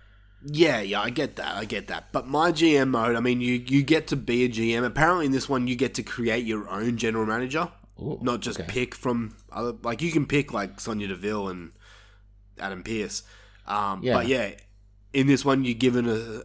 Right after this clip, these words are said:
Speaker 1: a lump sum of money. You have to buy the wrestlers or, or battle other brands to pick your, pick what wrestlers you want, and that just floats
Speaker 2: Interesting.
Speaker 1: my boat. I just, I love
Speaker 2: Okay.
Speaker 1: that shit. And then you have to, like,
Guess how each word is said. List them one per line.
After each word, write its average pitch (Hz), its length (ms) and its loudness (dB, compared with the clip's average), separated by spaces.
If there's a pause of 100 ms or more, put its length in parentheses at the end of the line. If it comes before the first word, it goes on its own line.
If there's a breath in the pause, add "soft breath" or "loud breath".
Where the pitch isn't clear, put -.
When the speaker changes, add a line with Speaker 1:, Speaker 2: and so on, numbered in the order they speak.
Speaker 1:
a 120 60 -4
lump 113 260 0
sum 113 220 -2
of 95 100 -8
money. 139 540 0 (240 loud breath)
You 113 140 0
have 110 260 0
to 113 80 -6
buy 101 380 -4
the 117 120 -6
wrestlers 123 560 -2
or, 107 220 0
or 104 280 -6 (300 loud breath)
battle 120 320 -2
other 107 220 -4
brands 113 560 -6
to 107 100 -4
pick 117 380 -2
your, 120 200 0 (160)
pick 117 200 -6
what 113 100 -6
wrestlers 107 400 -6
you 98 80 -8
want, 123 320 -4
and 127 80 -4
that 151 160 2
just 156 260 0
floats 135 260 2
Speaker 2:
Interesting. 85 80 -4
Speaker 1:
my 113 80 0
boat. 92 360 -6
I 117 80 -8
just, 113 120 -6
I 117 100 -8
love 117 220 -2
Speaker 2:
Okay. 139 100 2
Speaker 1:
that 107 100 -8
shit. - 280 -10 (360)
And 127 100 -2
then 123 160 4
you 123 100 4
have 117 140 -2
to, 123 60 -8
like, 98 200 -4